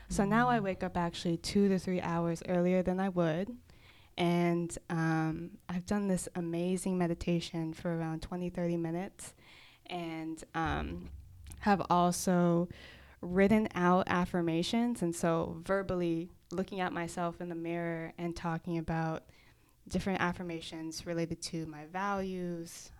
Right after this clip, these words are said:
Speaker 1: um, authenticity and dedication and growth, and knowing that I can carry those out every single day. And, um, that hour, two hours doing that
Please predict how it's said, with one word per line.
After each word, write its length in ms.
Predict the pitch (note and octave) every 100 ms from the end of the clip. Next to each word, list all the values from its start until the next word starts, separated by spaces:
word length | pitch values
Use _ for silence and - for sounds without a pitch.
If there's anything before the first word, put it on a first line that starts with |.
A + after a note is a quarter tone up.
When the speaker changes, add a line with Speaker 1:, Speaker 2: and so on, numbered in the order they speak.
| -
Speaker 1:
um, 460 | D#3+ D#3 D3+ D#3 E3+ F3 - F3
authenticity 880 | D#3+ - E3 - F3+ F3 E3+ D#3+ D3+
and 120 | D3
dedication 720 | D#3 D#3+ - F3+ F3+ F3+ E3
and 160 | D#3+
growth, 520 | D#3+ E3+ E3+ E3 - -
and 360 | E3 D#3+ D3+ D#3+ - _
knowing 320 | F#3+ F3+ E3+ D#3+
that 280 | D3+ C#3+ -
I 160 | D#3+ E3+
can 180 | F3+
carry 320 | E3+ F3 E3 E3
those 220 | D#3+ -
out 360 | D3 D#3 F3 -
every 220 | F3 E3+
single 300 | F3 F3+ F3
day. 440 | E3 D#3+ E3 G#3 A3 - - - - _
And, 360 | F3+ E3 E3 E3
um, 480 | D3+ D3+ - G3+ - _ _ _ _ _ - _ _ _ _ -
that 340 | F#3 G#3 A3 - _ _ _ - -
hour, 520 | F3+ F#3+ G3+ G#3 G#3
two 300 | G#3 - G#3
hours 800 | F#3 F#3 F#3+ G3+ G#3+ G#3+ - - F3
doing 300 | G#3 G3+ A3
that 340 | A#3 A#3+ A#3+